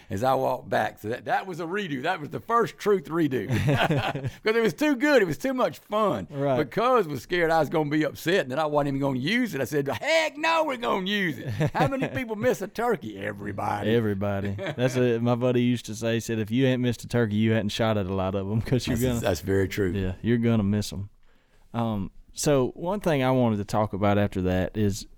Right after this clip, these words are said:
Speaker 2: I don't really wanna go too much into tips and tactics today. We can do that in later podcast. What, what I wanted to go to, talking about the Truth One and, um,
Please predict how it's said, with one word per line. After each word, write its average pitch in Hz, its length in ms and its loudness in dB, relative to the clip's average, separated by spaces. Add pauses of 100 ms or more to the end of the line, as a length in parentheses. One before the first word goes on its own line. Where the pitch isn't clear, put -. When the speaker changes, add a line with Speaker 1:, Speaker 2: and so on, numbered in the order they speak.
(440)
Speaker 2:
I - 220 -4
don't 160 160 2
really 139 180 4
wanna 120 260 2
go 110 400 2
too - 200 -2
much 110 300 2
into 101 220 2 (180)
tips - 320 -2
and 101 100 -2
tactics 110 400 0
today. 110 260 2
We 110 140 4
can 107 160 0
do 107 160 2
that 104 140 2
in 107 120 0
later 104 200 2
podcast. 104 600 0
What, 113 280 0
what 113 180 -2
I 143 100 4
wanted 120 260 4
to 110 60 0
go 110 160 2
to, 107 180 -2
talking 110 340 0
about 107 340 0
the 104 60 -6
Truth 113 300 -4
One 107 380 4
and, 98 160 2 (420)
um, 95 420 -2